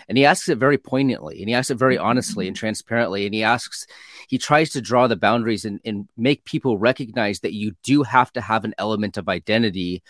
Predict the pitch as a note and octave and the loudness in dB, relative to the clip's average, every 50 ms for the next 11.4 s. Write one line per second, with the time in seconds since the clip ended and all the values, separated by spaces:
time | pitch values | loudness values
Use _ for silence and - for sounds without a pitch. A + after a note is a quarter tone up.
0 | - - - - _ _ - A#2 C3+ C3 B2 A2 G2 - - A2+ - - F#2+ - | -20 -20 -20 -20 _ _ 0 2 2 4 2 2 0 -2 -6 -8 -8 -8 -10 -6
1 | G2+ G2+ F#2+ - - F#2 F2+ D#2+ E2+ F#2 F2+ F2 F#2 F#2 - - G#2+ F2 B1 - | -4 -4 -4 -4 -8 -8 -10 -8 -6 -6 -6 -6 -8 -10 -6 -4 -4 -4 -4 -4
2 | - A#2 G#2+ - A#2+ C3 C3+ A#2+ B2 A#2+ - - A2 G2 - - G#2 G2 G2 G#2+ | -4 -6 -4 -2 0 0 2 4 2 2 2 -2 -6 -6 -4 -4 -4 0 2 2
3 | A#2 C3 C3+ B2 - - - _ - G#2 - - C#3+ D3 C3 G#2+ G2 F2+ G2 G#2+ | 2 2 0 -2 -4 -10 -12 _ -14 -10 -2 0 2 2 2 0 -2 -2 -4 -6
4 | - _ - - - - - _ A2+ A2+ A2 A2 G#2+ - A#2+ A2+ G#2+ - A2 G2 | -10 _ -20 -20 -20 -20 -6 _ 2 4 4 4 0 -2 -2 -2 0 0 2 4
5 | G#2+ B2 C3+ C#3+ C#3+ C3+ - - A2 - - B2+ C#3+ D#3 B2+ A2+ G2 F#2 G#2 G2+ | 6 6 6 6 4 2 0 -2 -4 0 2 4 4 4 2 2 2 0 0 -2
6 | - - - _ _ - G#2+ A#2 A#2 B2 B2+ - - C#3 A2+ A2+ G#2+ - - - | -4 -14 -20 _ _ -4 2 6 6 6 6 4 0 2 2 2 2 0 0 -2
7 | C3 B2 B2+ B2 A2+ - A2 G2 - A#2 A#2 - A2+ G#2+ G#2 G#2 G#2+ F2+ G#2 - | 0 2 2 0 0 -2 -4 -2 -2 -2 -2 -2 -4 -2 -2 -2 -2 -4 -6 -8
8 | - G#2+ G#2 A2 B2 B2 A2+ - F2+ F2+ F2+ - - G#2 - - G#2 - A2+ G#2+ | -4 0 0 2 4 2 2 0 -2 -6 -6 -6 -8 -12 -12 -10 -8 -4 -2 -2
9 | G#2+ G#2+ - A2 A2+ G2+ - - - - - - - - A2+ G#2 - A#2 A#2+ B2 | -2 -4 -4 -6 -6 -6 -8 -12 -12 -12 -12 -14 -10 -10 -10 -8 -4 -2 -2 2
10 | B2+ D3 D#3+ D3 - - - A2+ B2+ A#2+ A#2+ A2 - G2+ F#2 F2+ E2+ D#2+ - G#2 | 2 2 2 0 -2 -2 0 0 2 2 2 0 -2 -2 -2 -2 -2 0 -2 -2
11 | G#2+ G#2+ F#2+ D#2 C#2 G1+ - | -2 -2 -2 -4 -8 -14 -16